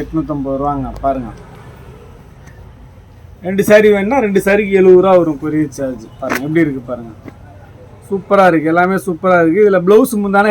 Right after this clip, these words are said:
எதிர்பார்க்க முடியாதுங்க, பிளவுஸ் முந்தானா வராது. saree பெருசா இருக்கும், ஆறு மீட்டர் வரும், நல்லா ஃப்ரீயா கட்டலாம், ஆறு மீட்டர் வருங்க. சாரியை பொறுத்தளவுக்கு, ஜாயின் saree பொறுத்தளவுக்கு நல்லா பெருசா இருக்கும். ஒரு பிட்டு ரெண்டு மீட்டர், ஒரு பிட்டு நாலு மீட்டர், so ரெண்டு சேர்த்து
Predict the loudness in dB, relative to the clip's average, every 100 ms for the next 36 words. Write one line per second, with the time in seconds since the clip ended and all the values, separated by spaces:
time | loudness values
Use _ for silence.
0 | 2 0 0 0 0 0 0 0 -4 -2
1 | 0 0 -2 -2 0 2 2 2 0 0
2 | 0 -2 -20 -20 -10 2 4 6 2 2
3 | 0 2 4 4 4 2 2 2 0 0
4 | 0 0 0 0 0 0 0 0 -2 -4
5 | -4 -2 0 0 0 -2 -4 -6 -6 -6
6 | -8 -16 -20 -20 -20 -20 -20 -4 2 6
7 | 6 4 -2 0 2 2 0 0 0 2
8 | 0 0 -2 -2 -2 0 2 2 2 0
9 | 2 -2 0 0 0 0 -2 0 0 0
10 | 0 0 0 -2 -2 0 0 0 -2 -2
11 | 0 0 2 0 -2 -4 -4 -4 -4 -2
12 | -4 -4 0